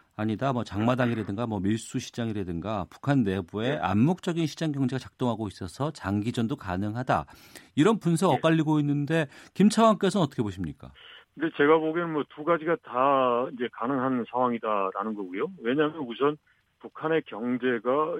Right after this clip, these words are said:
Speaker 2: 이제 우리 서방권 경제처럼 투명하지가 않습니다.
Speaker 1: 네.
Speaker 2: 그래서 전체적으로 이제 수출입이 있지만 어느 정도 외화가 있고 북한의 지디피가 어느 정도냐 이런 걸 정확하게 알 수 없기 때문에
Speaker 1: 네.
Speaker 2: 어떻게 보면 이제 부분을 가지고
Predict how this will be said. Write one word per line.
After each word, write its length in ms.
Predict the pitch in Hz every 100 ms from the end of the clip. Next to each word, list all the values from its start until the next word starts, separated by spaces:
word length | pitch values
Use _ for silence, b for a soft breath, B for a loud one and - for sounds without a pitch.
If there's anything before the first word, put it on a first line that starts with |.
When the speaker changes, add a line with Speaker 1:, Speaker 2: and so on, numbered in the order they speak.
| 131
Speaker 2:
이제 160 | 123
우리 300 | 117 113 117 101
서방권 440 | - 147 143 135 120
경제처럼 600 | 107 107 110 - 113 127 -
투명하지가 460 | 180 175 151 165 131
않습니다. 520 | 92 - 98 135 107
Speaker 1:
네. 140 | 110 101
Speaker 2:
그래서 340 | 87 151 98 78 64 _ _
전체적으로 800 | - 113 - 139 135 120 143 147
이제 280 | 117 117 110
수출입이 440 | - - - 139 120
있지만 420 | - - 107 185 - B B
어느 200 | - 120
정도 300 | 127 135 127
외화가 420 | 123 107 113 113 104
있고 360 | 98 - 170 -
북한의 340 | - 123 123 -
지디피가 420 | - 120 - -
어느 120 | 107 110
정도냐 720 | 110 107 107 107 113 101 90
이런 220 | 110 120
걸 140 | 120 156 _ _ _ -
정확하게 440 | - 127 - 143
알 140 | 110 110
수 140 | -
없기 180 | 107 _ _
때문에 420 | 95 98 160 120
Speaker 1:
네. 280 | 113 110 71 -
Speaker 2:
어떻게 260 | 113 147
보면 280 | 147 123 160
이제 100 | 131 -
부분을 400 | 127 120 160 170
가지고 400 | 131 120 127 117